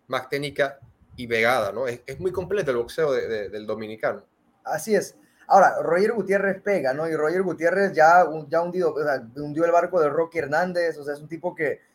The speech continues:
Speaker 2: que la verdad es peligroso. Así que, digo, también es una pelea que yo la veo, ah, ojo, no estoy diciendo que, que García le vaya a pasar por encima. Veo una buena pelea, una pelea
Speaker 1: Sí,
Speaker 2: que
Speaker 1: va a ser
Speaker 2: puede,
Speaker 1: cerrada.
Speaker 2: que puede haber rounds cerrados, que puede ser una pelea semicerrada,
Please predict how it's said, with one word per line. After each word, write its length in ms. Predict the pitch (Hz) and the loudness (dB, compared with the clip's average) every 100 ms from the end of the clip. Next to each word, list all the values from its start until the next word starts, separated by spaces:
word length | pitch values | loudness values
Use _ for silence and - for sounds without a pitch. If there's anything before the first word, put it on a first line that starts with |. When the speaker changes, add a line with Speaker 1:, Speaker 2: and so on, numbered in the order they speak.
| _ | _
Speaker 2:
que 80 | - | -2
la 100 | 135 | 2
verdad 220 | 131 135 160 | 2 4 2
es 60 | |
peligroso. 760 | - 202 185 156 190 185 120 95 _ _ - | 0 -6 -4 -2 -2 -4 -12 -14 _ _ -16
Así 220 | 113 151 | -14 -10
que, 320 | 180 190 170 | -4 -4 -4
digo, 200 | 160 180 | -4 -4
también 260 | 156 143 160 | -2 -4 -4
es 120 | 170 | -6
una 200 | 185 190 | -2 -2
pelea 260 | 165 160 170 | 0 0 0
que 140 | 170 | 0
yo 100 | 160 | 2
la 100 | 220 | 2
veo, 120 | 240 196 | 4 2
ah, 160 | 190 | 0
ojo, 340 | - 190 120 107 | 2 2 0 -8
no 100 | 160 | -6
estoy 200 | 180 214 | -4 -4
diciendo 360 | 220 196 202 214 | -8 -4 -4 -2
que, 300 | 185 147 - | -2 -4 -6
que 100 | 151 | -4
García 240 | 147 143 175 | -2 0 2
le 80 | |
vaya 160 | 165 170 | 4 4
a 60 | 175 | 0
pasar 240 | 139 147 | -4 -4
por 100 | 156 | -4
encima. 440 | 156 156 214 139 107 _ _ _ _ | -6 -6 -8 -8 -10 _ _ _ _
Veo 220 | 135 156 | 0 2
una 140 | 185 214 | 4 4
buena 280 | 180 190 | 4 2
pelea, 480 | 196 165 156 165 208 - | 0 0 2 2 0 -8
una 240 | 156 170 | -10 -8
pelea 200 | - 156 | -2 0
Speaker 1:
Sí, 60 | 240 | 4
Speaker 2:
que 80 | 220 | 4
Speaker 1:
va 60 | |
a 60 | 190 | 4
ser 80 | 175 | 2
Speaker 2:
puede, 100 | - | -2
Speaker 1:
cerrada. 220 | 120 98 | -2 -4
Speaker 2:
que 100 | - | -10
puede 180 | 156 160 | -2 2
haber 160 | 165 170 | 4 2
rounds 240 | 160 165 | -2 -4
cerrados, 520 | 170 143 143 156 202 | -4 0 2 2 0
que 80 | 202 | -4
puede 160 | 160 160 | -6 -6
ser 100 | 165 | -6
una 80 | 170 | -4
pelea 140 | 156 | -6
semicerrada, 540 | 170 175 190 180 185 | -6 -6 0 4 2